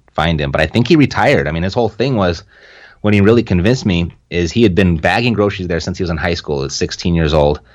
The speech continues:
And, uh, we were both thirty-four years old when we met. So he was the manager of the store. I was the, uh, the bagging clerk. And so we had a lot of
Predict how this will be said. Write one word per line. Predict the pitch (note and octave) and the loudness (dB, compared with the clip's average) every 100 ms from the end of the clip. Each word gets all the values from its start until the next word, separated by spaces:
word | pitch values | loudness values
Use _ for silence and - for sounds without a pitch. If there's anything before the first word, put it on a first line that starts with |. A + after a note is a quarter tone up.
| _ _ - _ | _ _ -20 _
And, | D#2 D#2+ D2+ | -2 2 2
uh, | D#2 | 4
we | E2 | 6
were | F#2+ | 4
both | D#2+ - G#2+ G#2+ - | 4 2 4 4 -2
thirty-four | - F2+ E2+ - F2 D#2+ | -2 0 0 0 0 2
years | D#2+ | 2
old | D#2+ D2+ C#2+ D2 | 2 2 0 -4
when | D#2+ | -4
we | D#2 | -2
met. | D2 D#2 C#2 - | 0 0 0 -4
So | - | -4
he | D2+ E2+ | 0 0
was | E2 D#2 | 0 0
the | D2 | -2
manager | D2 D#2+ D2+ | -2 0 0
of | D2+ | -2
the | |
store. | C2+ - D2+ D2+ | -4 -2 0 0
I | D2 | 0
was | D#2 D2+ D2 - - | -2 -2 -6 -12 -14
the, | - - - | -12 -8 -4
uh, | C#2+ C2 - | -2 -4 -6
the | D2 D2+ | -4 -4
bagging | C2+ - D2 D2 C#2 | -4 -4 -2 0 -2
clerk. | C#2 B1 - - _ _ _ _ _ _ _ - | -2 -2 -4 -10 _ _ _ _ _ _ _ -6
And | F2 | 0
so | G#2+ | 4
we | A2 | 4
had | G#2+ | 4
a | |
lot | G2+ G2 | 4 2
of | F2+ E2 | 0 -2